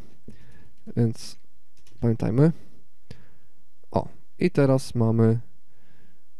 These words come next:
kilka obrazów słonia. Ym,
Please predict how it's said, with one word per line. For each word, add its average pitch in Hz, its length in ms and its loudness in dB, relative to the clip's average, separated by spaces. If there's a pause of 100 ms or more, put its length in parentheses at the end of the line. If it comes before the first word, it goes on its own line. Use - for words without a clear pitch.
(160)
kilka 156 300 6
obrazów 107 560 4
słonia. 110 500 4 (960)
Ym, 117 400 6